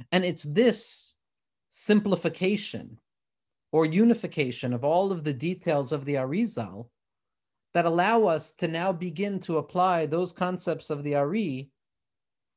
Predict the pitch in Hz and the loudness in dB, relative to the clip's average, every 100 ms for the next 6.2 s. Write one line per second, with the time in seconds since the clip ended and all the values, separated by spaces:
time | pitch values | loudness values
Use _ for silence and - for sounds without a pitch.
0 | - 165 165 190 208 175 160 147 226 - | -6 0 2 4 4 2 -2 0 0 0
1 | - 147 139 135 143 143 143 - 147 185 | -2 0 0 -2 0 0 0 -2 -2 -4
2 | 180 170 147 135 127 - 165 160 143 143 | -4 -4 -2 -2 -4 -2 0 0 -2 -4
3 | 135 165 160 151 139 135 180 208 208 147 | 0 0 0 -2 -4 -4 -2 -2 -4 -4
4 | 135 131 120 113 117 - - _ _ _ | -4 -4 -4 -6 -8 -12 -20 _ _ _
5 | 147 156 - 208 214 151 120 104 71 117 | -2 -2 -2 0 0 0 -4 -10 -14 -18
6 | - | -20